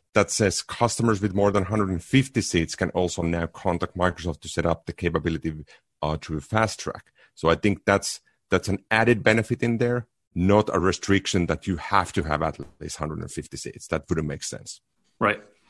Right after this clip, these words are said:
Speaker 2: And I, I really like where things are going with this. And I'm, I'm using a YubiKey, which is also a, a way to do passwordless, where I have a physical key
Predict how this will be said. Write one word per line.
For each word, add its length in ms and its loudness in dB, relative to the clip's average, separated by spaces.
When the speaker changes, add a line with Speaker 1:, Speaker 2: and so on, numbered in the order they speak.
Speaker 2:
And 120 2
I, 180 4
I 80 2
really 300 4
like 240 2
where 120 4
things 240 2
are 100 4
going 300 0
with 160 -8
this. 300 -8
And 100 2
I'm, 240 4
I'm 120 4
using 300 4
a 60 4
YubiKey, 800 0
which 160 0
is 100 4
also 320 4
a, 360 4
a 60 -2
way 160 4
to 100 0
do 120 0
passwordless, 840 2
where 360 2
I 60 -2
have 100 4
a 40 4
physical 520 0
key 500 -4